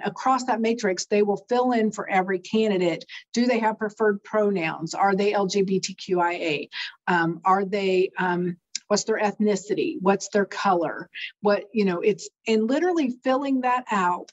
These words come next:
and making decisions based on that. And it's all upside down. It's confounded.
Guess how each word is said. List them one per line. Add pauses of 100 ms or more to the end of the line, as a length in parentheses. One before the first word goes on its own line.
(100)
and
making
decisions
based
on
that.
And
it's
all
upside
down.
It's
confounded.